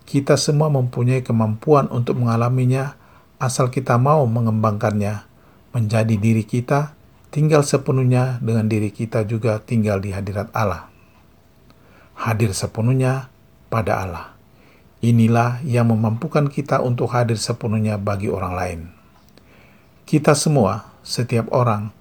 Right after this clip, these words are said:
diundang untuk menemukan sendiri kenyataan ini, dan cara untuk menemukannya ialah masuk dalam keheningan, tinggal di sana dan tetap berada dalam keheningan,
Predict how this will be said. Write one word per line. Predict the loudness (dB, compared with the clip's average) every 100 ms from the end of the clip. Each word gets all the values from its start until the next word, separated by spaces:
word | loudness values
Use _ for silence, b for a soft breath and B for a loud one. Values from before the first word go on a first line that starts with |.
| -10
diundang | -4 -2 0 0 0 -4 -10 -18 -12
untuk | -6 -4 -4 -4
menemukan | 0 0 0 0 -2 -2
sendiri | 0 2 2 2
kenyataan | 0 0 0 -2 -2 0
ini, | 0 0 -2 -8 B B B B
dan | -2 0 2
cara | 2 2 2
untuk | 0 2
menemukannya | 2 2 0 0 0 0
ialah | 0 2 2 0 -6 -6
masuk | 0 0 0 -4 -2
dalam | 2 2 2
keheningan, | 0 0 0 0 0 -4 -8 -20 B B B B
tinggal | -2 2 6 6
di | 4
sana | 2 2 2 0 -4 -10 0
dan | 2 2
tetap | 0 0 2
berada | 2 2 4 2
dalam | 2 0 0
keheningan, | -2 0 0 0 -4